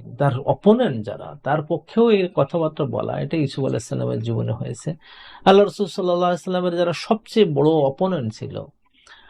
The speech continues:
তাদের মালপত্র তার কাছে থাকতো,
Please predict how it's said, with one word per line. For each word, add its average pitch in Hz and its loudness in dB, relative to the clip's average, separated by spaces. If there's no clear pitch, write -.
তাদের 165 4
মালপত্র 147 0
তার 117 -2
কাছে 107 -8
থাকতো, - -14